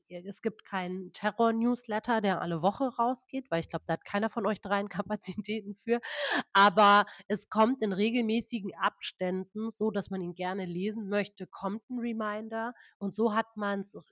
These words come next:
immer wieder: „Ah ja, stimmt. Ah, hm, ich prüfe noch mal das Datum, schaffe ich's vielleicht doch oder buche ich mir ein Ticket?“ Oder: „Ach krass, jetzt machen sie wieder was ganz Neues. Es ist mal nicht, sage ich mal, klassischer Brunch, sondern es findet da in diesem Jack's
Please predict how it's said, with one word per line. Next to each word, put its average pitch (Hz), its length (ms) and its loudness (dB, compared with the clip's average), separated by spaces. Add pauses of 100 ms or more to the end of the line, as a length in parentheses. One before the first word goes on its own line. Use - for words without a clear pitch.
immer 339 440 4
wieder: 254 320 4
„Ah 240 180 -2
ja, 254 160 -2
stimmt. 233 480 2
Ah, 240 280 4
hm, 240 140 -2
ich 214 120 -4 (180)
prüfe 226 200 -2
noch 226 60 -2
mal 196 100 -2
das 185 180 0
Datum, 220 360 0
schaffe 208 260 -6
ich's - 120 -14
vielleicht 175 360 -10
doch 226 220 0
oder 185 180 -4 (300)
buche 220 140 -8
ich - 120 -10
mir 196 100 -6
ein 180 80 -10
Ticket?“ 220 420 -4 (300)
Oder: 208 180 4
„Ach 240 280 4
krass, 294 360 4
jetzt 240 180 -4
machen 247 200 2
sie 240 120 0
wieder 214 140 2
was 208 140 2
ganz 262 300 2
Neues. 226 500 2
Es - 120 -12
ist 196 200 -8
mal 180 240 8
nicht, 208 260 0
sage 185 180 -2
ich 180 100 -12
mal, 175 140 -4
klassischer 175 540 -6
Brunch, 247 420 2
sondern 185 340 -4
es 175 120 -12
findet 185 340 -6
da 175 200 0
in 175 100 -8
diesem 170 220 -10
Jack's - 300 -10